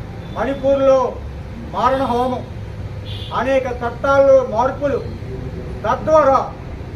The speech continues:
ఈ దేశంలో మూలవాసులైనటువంటి దళితులు, ఆదివాసీలు, ముస్లింలు, క్రైస్తవులు సెకండరీ సిటిజన్గా మారిపోయి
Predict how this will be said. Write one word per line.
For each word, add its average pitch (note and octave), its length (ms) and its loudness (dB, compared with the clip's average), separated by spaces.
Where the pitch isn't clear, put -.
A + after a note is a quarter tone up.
ఈ - 80 -6
దేశంలో C#4 420 4
మూలవాసులైనటువంటి C4+ 1400 0
దళితులు, C#4 580 2
ఆదివాసీలు, C4 800 2
ముస్లింలు, B3+ 720 0
క్రైస్తవులు B3 840 0
సెకండరీ C#4+ 640 0
సిటిజన్గా C4+ 680 0
మారిపోయి C4 720 2